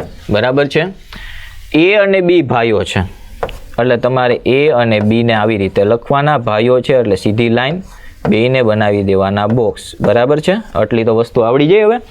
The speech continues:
સી એ એનો દીકરો છે, એટલે સીને નીચે લઈ આવીશું અને પાછો એનો દીકરો છે, એટલે દીકરો કીધો એટલે હું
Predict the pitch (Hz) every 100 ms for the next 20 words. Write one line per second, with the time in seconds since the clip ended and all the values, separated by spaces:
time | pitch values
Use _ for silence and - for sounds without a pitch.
0 | - - - - - - - - - 196
1 | 220 247 254 - 190 208 - 160 175 185
2 | 160 123 120 113 101 92 90 92 - 117
3 | 113 107 123 127 139 131 131 120 147 143
4 | 156 160 175 175 185 202 202 120 120 117
5 | 120 120 117 95 120 135 127 135 139 156
6 | 151 170 170 170 156 123 117 107 120 139
7 | 135 135 143 147 135 113 110 127 185